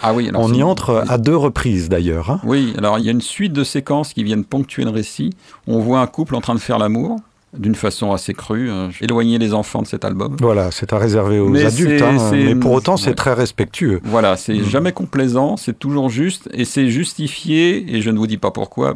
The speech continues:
Speaker 1: parce que vous allez lire cet album, forcément. Après nous avoir entendus, vous ne pourrez que l'acheter. La séquence d'ouverture bis, si j'ose dire, c'est l'arrivée du personnage principal dans une gare, une, la gare d'une, d'une petite ville. Et jamais,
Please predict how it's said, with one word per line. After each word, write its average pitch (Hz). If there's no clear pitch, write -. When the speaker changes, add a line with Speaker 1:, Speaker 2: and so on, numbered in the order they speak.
Speaker 1:
parce -
que 92
vous 87
allez 95
lire 92
cet -
album, 107
forcément. -
Après 110
nous 113
avoir 110
entendus, 107
vous 104
ne 98
pourrez 101
que -
l'acheter. 110
La 120
séquence 165
d'ouverture 123
bis, 127
si -
j'ose 113
dire, 160
c'est -
l'arrivée 127
du 127
personnage 117
principal 131
dans 131
une 107
gare, 98
une, 101
la 101
gare 107
d'une, 98
d'une 90
petite -
ville. 117
Et 110
jamais, 123